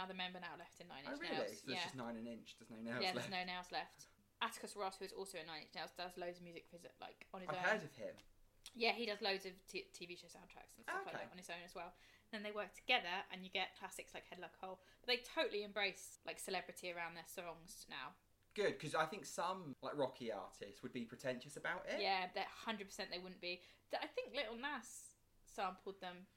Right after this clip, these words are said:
Speaker 2: Really?
Speaker 1: Yeah, for something.
Speaker 2: Li-, Little Nas.
Speaker 1: Little Nas X. Like, they've been sampled all over the place.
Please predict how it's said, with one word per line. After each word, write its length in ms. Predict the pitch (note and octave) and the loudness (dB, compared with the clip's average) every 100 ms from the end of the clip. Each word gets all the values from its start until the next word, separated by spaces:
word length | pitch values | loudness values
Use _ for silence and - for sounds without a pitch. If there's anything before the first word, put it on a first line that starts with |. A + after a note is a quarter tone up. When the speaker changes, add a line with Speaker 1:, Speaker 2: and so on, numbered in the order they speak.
| - | -6
Speaker 2:
Really? 400 | E4+ C#4 G3+ A3+ - | -2 0 0 -2 2
Speaker 1:
Yeah, 240 | G#3 G3 | 4 4
for 100 | G3 | 0
something. 320 | G3 G3 A#3 B3 F#3 | -6 -6 2 4 4
Speaker 2:
Li-, 0 | - | -2
Little 300 | - D#4 D4 | 0 2 2
Nas. 580 | C#4+ C#4 A3+ A#3 - - | 4 8 8 8 6 6
Speaker 1:
Little 200 | F#4+ G#4+ G#4 | 4 4 10
Nas 320 | F4+ F4 - - - _ _ - | 10 10 4 -14 -20 _ _ 2
X. 580 | D#4 - - - - - - - | 2 2 -8 -6 -6 -10 -14 -2
Like, 180 | A#3 - | 0 2
they've 120 | - | 0
been 120 | C4+ | 0
sampled 360 | - C4+ B3+ G#3 | 6 6 6 2
all 160 | G3+ | 4
over 160 | G3+ G3 | 4 2
the 80 | F#3+ | -2
place. 380 | F3 E3 F3 | 0 0 0